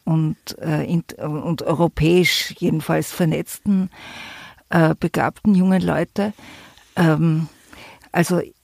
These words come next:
in meiner journalistischen Arbeit, äh, lerne ich solche Menschen jedenfalls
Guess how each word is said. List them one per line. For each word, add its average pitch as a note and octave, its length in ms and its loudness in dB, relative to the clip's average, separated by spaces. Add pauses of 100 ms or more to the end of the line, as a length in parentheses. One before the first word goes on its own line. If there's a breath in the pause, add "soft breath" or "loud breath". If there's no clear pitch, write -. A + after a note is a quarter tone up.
(160)
in F3+ 240 2
meiner F3 400 2
journalistischen F#3+ 840 -2
Arbeit, - 760 -2
äh, - 800 -12
lerne D#3+ 580 -2
ich - 220 -6
solche E3+ 400 0
Menschen G3+ 640 2 (400 loud breath)
jedenfalls F3+ 800 2